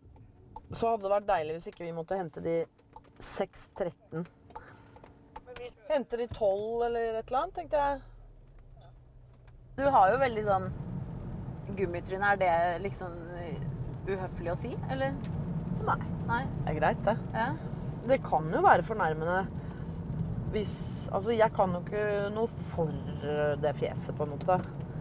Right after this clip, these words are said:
Speaker 1: Du, du ser, du ser når jeg reagerer på noe, for å si det sånn. Det er
Speaker 3: <laughs>
Speaker 1: ikke pokerfjes.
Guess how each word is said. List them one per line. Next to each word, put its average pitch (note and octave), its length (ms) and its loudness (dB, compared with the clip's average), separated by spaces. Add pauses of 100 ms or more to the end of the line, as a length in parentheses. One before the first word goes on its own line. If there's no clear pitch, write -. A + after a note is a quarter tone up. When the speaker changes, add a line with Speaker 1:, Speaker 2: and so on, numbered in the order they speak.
(400)
Speaker 1:
Du, F#3+ 200 -2
du G3 160 0
ser, F3 600 4 (920)
du G#3 140 -6
ser E3+ 540 4
når G#3 160 -2
jeg E3 800 4 (920)
reagerer E3+ 380 4
på F#3 140 -4
noe, G#3 120 -2
for G3 180 -2
å F3+ 80 2
si F#3 100 -2
det E3+ 80 2
sånn. F#3 220 -2
Det A3 180 2
er G#3 200 10
Speaker 3:
<laughs> G#3+ 40 2
Speaker 1:
ikke A#3 220 8
pokerfjes. G#3+ 840 -2